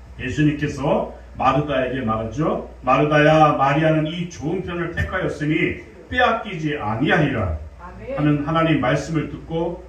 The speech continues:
Speaker 1: 그 다음에 뛰는 것이 옳다는 말씀이 되는 줄 믿습니다.
Speaker 2: 네, 아멘.
Speaker 1: 마-, 마리아가 옳았다고 인정을 하는 것이죠.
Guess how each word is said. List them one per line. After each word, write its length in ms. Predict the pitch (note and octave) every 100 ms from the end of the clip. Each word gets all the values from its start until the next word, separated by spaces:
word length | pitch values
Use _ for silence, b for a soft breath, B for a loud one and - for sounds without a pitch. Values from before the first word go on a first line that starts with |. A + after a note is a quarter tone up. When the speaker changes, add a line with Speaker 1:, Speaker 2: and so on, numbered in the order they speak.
| -
Speaker 1:
그 220 | D3 D3+
다음에 400 | - B2 C#4 - -
뛰는 280 | G#3+ G#3
것이 300 | F#3 E3 E3+
옳다는 520 | D3+ B2+ C#3+ - C3 B2
말씀이 460 | G#2+ G#2 - A2+
되는 220 | A2+ G#2+
줄 140 | B2 C3
믿습니다. 540 | D3 - E3 G#2 -
Speaker 2:
네, 140 | C4 B3+
아멘. 580 | B3 B3 C#4 D4+ C4+
Speaker 1:
마-, 240 | - - E3
마리아가 500 | C#3+ C#3+ F#3 F#3 E3+
옳았다고 640 | - C#3+ E3+ E3+ F3+ E3
인정을 420 | C3 D3+ D3 C#3
하는 200 | C3+ C3
것이죠. 600 | A2+ F2+ - - C3 -